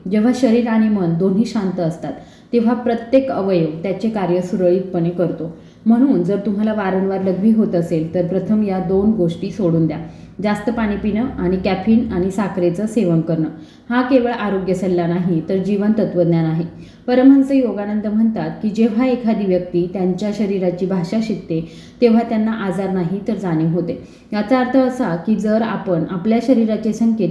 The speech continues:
योग्यरित्या समजून घेतले, तर ही समस्या आपल्याला त्रास देणार नाही, तर त्याऐवजी आपल्या चुकांची जाणीव करून देईल. तहान लागल्यावरच पाणी प्या आणि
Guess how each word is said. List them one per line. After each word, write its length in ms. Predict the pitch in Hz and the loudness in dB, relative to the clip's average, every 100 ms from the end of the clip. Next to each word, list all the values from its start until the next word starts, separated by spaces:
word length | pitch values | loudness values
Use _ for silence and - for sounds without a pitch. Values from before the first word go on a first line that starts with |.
| - | -2
योग्यरित्या 560 | 208 208 240 233 226 | -4 2 2 2 0
समजून 380 | 220 220 208 214 | 0 0 2 2
घेतले, 320 | 233 220 175 170 - - - 254 | 2 2 0 -4 -8 -20 -4 2
तर 80 | |
ही 260 | 247 247 269 | 4 4 4
समस्या 460 | 277 220 190 - 208 | 4 0 -2 -4 -8
आपल्याला 560 | 190 175 202 220 170 | -8 -8 -4 -2 -2
त्रास 380 | 175 214 190 180 | -2 -4 -4 0
देणार 340 | 180 165 156 | 2 2 0
नाही, 220 | 165 156 170 - - - | -2 -2 -4 -8 -20 -2
तर 80 | 247 | 0
त्याऐवजी 600 | 247 269 262 202 180 185 185 | 2 2 2 2 0 -2 -6
आपल्या 260 | 185 208 | -6 -6
चुकांची 460 | 202 185 170 165 214 | -4 -4 -2 -2 -2
जाणीव 280 | 214 196 185 | -4 -2 -2
करून 280 | 175 156 160 | 0 0 0
देईल. 220 | 156 - - - - | 0 -4 -12 -14 -4
तहान 220 | 240 277 | 2 4
लागल्यावरच 640 | 294 262 240 226 220 226 220 | 4 2 0 0 0 -2 -4
पाणी 300 | 208 165 160 | -2 0 0
प्या 480 | - - - - | -4 -10 -16 -10
आणि 120 | 185 | -8